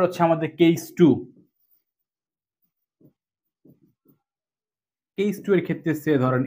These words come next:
এ এর ভ্যালু হচ্ছে ওয়ান এর থেকে বড়। তো এ এর ভ্যালু যদি ওয়ান এর থেকে বড় হয়, তাহলে কোন কেসগুলো? এই দেখেন, এই কেসগুলো। এই কেস হচ্ছে আমাদের এ এর ভ্যালু হচ্ছে ওয়ান এর থেকে বড়। তো এই ক্ষেত্রে আমাদের কি হচ্ছে দেখেন, এখানে হচ্ছে এর ভ্যালু টু, এখানে আমরা পাচ্ছি টু to the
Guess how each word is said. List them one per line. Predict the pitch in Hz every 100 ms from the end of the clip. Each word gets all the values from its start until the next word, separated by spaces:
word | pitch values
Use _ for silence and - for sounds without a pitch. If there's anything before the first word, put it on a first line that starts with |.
| 147
এ | 139
এর | 127
ভ্যালু | 127 123
হচ্ছে | - 120
ওয়ান | 123
এর | 123 -
থেকে | 127 127 120
বড়। | 143 117 - _ _ _ _ _ -
তো | - 196
এ | 202
এর | 160
ভ্যালু | 156 160 151
যদি | 160 143
ওয়ান | 147 151
এর | -
থেকে | 165 170 160
বড় | 160 160
হয়, | 160
তাহলে | 156 156 180
কোন | 180 175
কেসগুলো? | 170 - 185 180
এই | 147
দেখেন, | 131 127 123 143
এই | 131
কেসগুলো। | 131 120 120 117 117 113 _ _ _ _ -
এই | 139
কেস | 156 147 156
হচ্ছে | 147 151
আমাদের | 151 156 160
এ |
এর | 147
ভ্যালু | 151 151 160
হচ্ছে | 156 - 175
ওয়ান | 143 139
এর | 143
থেকে | 160 156 156
বড়। | 160 160 160
তো | 160
এই | 160
ক্ষেত্রে | 180 180 175
আমাদের | 175 175 165
কি | 170
হচ্ছে | 160 160 160
দেখেন, | 160 202 196 _ _ _ _ -
এখানে | 175 190 196
হচ্ছে | 185 202 202 202
এর | 180
ভ্যালু | 190 196 -
টু, | 233 196
এখানে | 156 165 165
আমরা | 160 160
পাচ্ছি | 156 156
টু | 151
to |
the | 147